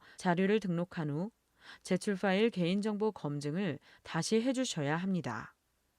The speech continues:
제출 파일 개인정보 검증 시 조회되는 자료가 있는 경우 작성자 마감 작업이 되지 않으므로 개인정보로 확인되는 경우 반드시 자료를 수정하고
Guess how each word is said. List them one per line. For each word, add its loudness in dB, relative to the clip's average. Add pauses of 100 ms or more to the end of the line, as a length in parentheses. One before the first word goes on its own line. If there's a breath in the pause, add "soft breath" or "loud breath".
(800 soft breath)
제출 2
파일 4
개인정보 4
검증 2
시 2
조회되는 2
자료가 0
있는 -2
경우 -2 (400 loud breath)
작성자 2
마감 2
작업이 -2
되지 0
않으므로 0 (640 loud breath)
개인정보로 4
확인되는 0
경우 0 (580 loud breath)
반드시 4
자료를 4
수정하고 2